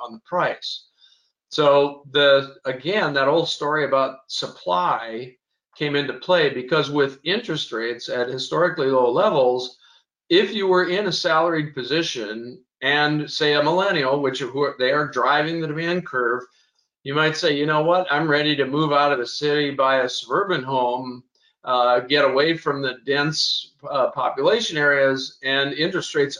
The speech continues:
are great, so now's the time to buy." So we said, "We think those two things are gonna work together to support house price." There were lots of s-, things about house prices might fall five percent or ten percent or whatever, various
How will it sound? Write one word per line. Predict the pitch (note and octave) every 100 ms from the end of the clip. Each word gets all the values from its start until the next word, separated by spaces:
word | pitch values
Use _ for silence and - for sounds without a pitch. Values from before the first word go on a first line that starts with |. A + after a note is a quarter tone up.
| A#2+
are | A#2 A2
great, | C3 G#3 -
so | - C#3 B2 B2
now's | C#3+ D3+ D3
the | B2 D3
time | C3 C3+
to | B2
buy." | A2 A2 F2+ - _ _ _ _ _ _
So | - D#3+ D#3+
we | F3+
said, | F3+ F3 E3+
"We | F#3
think | G3+ G#3+ F3+
those | G3 F#3+
two | G#3
things | F3+ F3+ D#3+
are | D#3+
gonna | D#3 C#3+
work | F3 F3
together | B2+ E3 F3+ G#3 C#3+ C#3+
to | B2+
support | - C#3+ F#3+ G3+
house | E3+ F3 F#3+ -
price." | B2+ A2+ B2
There | C3 B2+
were | B2+ C#3
lots | D#3 -
of | C3+
s-, | B2+ - - _ _ -
things | F3 D#3
about | C#3+ C3 D3 - - _ _ _ _ _ _
house | D3 D#3 D#3
prices | - C#3 C3+ B2+
might | C#3 C#3 C3+
fall | C#3 B2+ C3 C3 B2 -
five | - C3 C3 C3
percent | B2 C3+ C3 B2+ B2
or | A#2
ten | B2+ C3
percent | B2 C#3 B2
or |
whatever, | C3 D3 C#3+ B2 A#2+
various | B2 B2+ A#2+ A2+